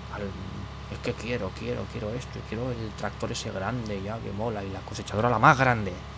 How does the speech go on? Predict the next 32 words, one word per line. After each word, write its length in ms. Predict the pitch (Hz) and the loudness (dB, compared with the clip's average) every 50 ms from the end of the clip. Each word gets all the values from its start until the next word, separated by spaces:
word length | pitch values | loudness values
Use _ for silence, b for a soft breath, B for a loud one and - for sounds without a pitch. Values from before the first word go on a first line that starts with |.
| B B B B B B B B B - - | B B B B B B B B B -8 -4
y 360 | 120 117 113 110 107 107 104 | -2 0 0 0 0 -2 -2
quiero 640 | - - 127 131 139 147 147 147 143 139 135 131 127 | 0 2 4 6 8 8 8 8 8 8 6 4 4
también 480 | 127 120 120 113 117 123 135 147 151 147 | 2 0 0 2 0 2 2 2 0 0
la 80 | 131 | 0
pulverizadora 520 | 123 - 131 120 120 113 104 104 123 143 147 | 0 0 0 2 2 0 0 2 4 6 6
la 100 | 135 120 | 6 6
más 160 | 131 131 120 | 6 4 4
grande, 320 | 117 110 110 104 95 95 | 4 4 2 2 0 -2
y 760 | 95 - - 98 101 98 - - - - - - - - - - | -4 -4 -4 -4 -4 -6 -6 -6 -8 -8 -8 -8 -8 -8 -8 -8
la 80 | - | -6
sembradora 420 | - - 113 113 107 110 131 156 170 | -6 -4 -2 0 2 4 6 6 6
más 180 | 139 117 104 | 6 4 8
grande, 540 | 135 160 175 160 139 123 110 107 104 104 107 | 10 12 12 12 12 8 6 4 2 2 2
y 140 | 107 107 113 | 2 2 2
el, 140 | 110 110 107 - B B B B B B - - - - | 0 0 -2 -4 B B B B B B -10 -10 -6 -2
no, 680 | 113 113 113 113 110 110 131 180 196 190 220 254 247 214 | 0 2 2 4 4 8 10 10 10 10 10 8 6 4
si 180 | - - - 143 | 0 0 0 0
es 120 | 143 - | 0 0
que 260 | - - 196 202 196 | 0 2 2 2 2
por 260 | 165 147 - 151 135 147 | 2 0 2 4 4 6
eso, 440 | 180 180 - - - 170 185 226 - - - - - - - - - - - - - - - - - - | 4 4 2 2 2 2 2 2 0 -4 -10 -10 -10 -10 -10 -10 -10 -10 -10 -10 -8 -8 -10 -10 0 4
¿por 100 | - 127 | 4 4
qué 80 | 147 214 | 6 6
creéis 380 | - 262 240 190 139 127 117 117 | 4 6 8 8 8 8 6 4
muchos 340 | 117 120 117 - 120 110 | 2 0 0 0 -2 -4
que 120 | - - 104 | -2 0 0
hay 120 | 104 123 | 0 2
máquinas 800 | 117 107 104 101 - - 107 107 101 95 95 - - - - - - - - - - - - - - - - - - - | 0 0 -2 -2 -2 -4 -2 -2 -2 -2 -2 -4 -4 -6 -6 -8 -8 -10 -10 -10 -10 -10 -10 -10 -10 -10 -10 -8 -4 -2
pequeñas 680 | 117 107 - - 98 95 92 92 92 - - - - - | -2 -2 0 -2 -4 -2 -2 -4 -4 -4 -4 -6 -4 -4
en 80 | 101 | -4
el 80 | 95 95 | -4 -4
farming? 280 | - - - - - | -4 -4 -4 -4 -4